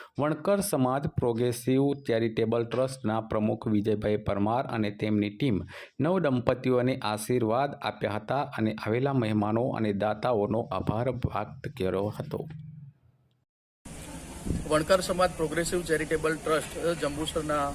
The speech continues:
Speaker 2: માધ્યમથી વિવિધ સમાજ સેવાના કાર્યો પ્રતિવર્ષ કરવામાં આવે છે.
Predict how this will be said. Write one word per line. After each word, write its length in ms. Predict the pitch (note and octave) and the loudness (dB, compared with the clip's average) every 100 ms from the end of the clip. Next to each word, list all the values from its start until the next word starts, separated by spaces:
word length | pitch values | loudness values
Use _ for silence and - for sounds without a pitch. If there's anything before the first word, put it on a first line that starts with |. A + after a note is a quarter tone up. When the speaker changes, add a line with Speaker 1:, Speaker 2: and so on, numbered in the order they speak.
| - C3+ | -6 -2
Speaker 2:
માધ્યમથી 640 | B2+ C3 C#3+ D#3 D#3 A#2+ - - - - | -2 0 -2 -4 -4 -6 -8 -10 -10 -6
વિવિધ 300 | D3 D3+ F3 | -2 0 2
સમાજ 400 | F3 E3+ D3 D#3 | 0 0 0 0
સેવાના 300 | D#3 D#3 D3+ | 0 0 0
કાર્યો 560 | D3 C3+ C#3+ D3+ C#3+ - - - C#3+ | 2 0 2 0 0 -6 -14 -8 -2
પ્રતિવર્ષ 420 | C3+ D#3 D3+ - | 0 0 0 0
કરવામાં 400 | C#3 C#3+ C#3+ C3+ | 2 2 2 0
આવે 180 | C3+ D#3 | 2 2
છે. 200 | A#2+ | 0